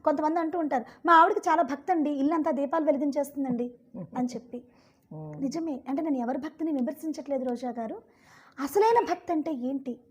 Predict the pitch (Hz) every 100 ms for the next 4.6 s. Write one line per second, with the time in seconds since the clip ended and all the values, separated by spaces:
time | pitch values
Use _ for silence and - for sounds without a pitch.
0 | _ _ _ _ - 233 233 269 254 233
1 | 247 247 240 233 226 226 233 - 233 247
2 | - 233 214 - _ _ _ _ - 233
3 | 247 254 349 - _ _ - 240 254 277
4 | 269 247 247 226 226